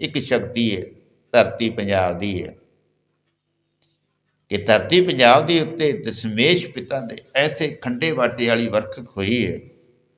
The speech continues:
ਕਿ ਇਹਨਾਂ ਦਾ ਮੁਕਾਬਲਾ ਸਿਕੰਦਰ ਬਾਦਸ਼ਾਹ ਤੱਕ ਨਹੀਂ ਕਰ ਸਕਿਆ। ਇਹ ਧਰਤੀ ਪੰਜਾਬ ਦਾ, ਇਸ ਦਾ ਜੋ ਪੌਣ ਪਾਣੀ ਹੈ, ਹਵਾ ਪਾਣੀ ਹੈ, ਗੁਰੂ ਦੀ ਬਖਸ਼ਿਸ਼ ਹੈ, ਇਹਦੀ ਕੋਈ ਟਾਕਰਾ ਨਹੀਂ ਕਰ ਸਕਦਾ।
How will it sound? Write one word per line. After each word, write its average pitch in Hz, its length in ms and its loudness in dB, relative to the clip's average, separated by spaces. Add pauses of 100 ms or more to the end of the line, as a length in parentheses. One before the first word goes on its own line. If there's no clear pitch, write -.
(720)
ਕਿ 135 60 -6 (200)
ਇਹਨਾਂ 175 300 4
ਦਾ 151 140 2
ਮੁਕਾਬਲਾ 98 600 -4 (880)
ਸਿਕੰਦਰ 156 600 2
ਬਾਦਸ਼ਾਹ 123 520 6
ਤੱਕ 170 240 -2
ਨਹੀਂ 151 120 -4
ਕਰ 113 180 0
ਸਕਿਆ। - 420 -10 (140)
ਇਹ 123 100 -4
ਧਰਤੀ 117 380 0
ਪੰਜਾਬ 107 480 2
ਦਾ, 113 160 -2
ਇਸ 123 220 -6
ਦਾ 113 460 0 (1000)
ਜੋ 120 220 4 (100)
ਪੌਣ 139 280 6
ਪਾਣੀ 120 460 0
ਹੈ, 98 60 -2
ਹਵਾ 131 300 2
ਪਾਣੀ 120 400 -2
ਹੈ, 131 80 -2
ਗੁਰੂ 110 280 -4
ਦੀ 139 200 -2
ਬਖਸ਼ਿਸ਼ 107 500 -6
ਹੈ, - 120 -6 (140)
ਇਹਦੀ 156 280 -2
ਕੋਈ 165 300 -4
ਟਾਕਰਾ 117 400 0
ਨਹੀਂ 104 120 -8
ਕਰ 95 200 -10
ਸਕਦਾ। 85 340 -18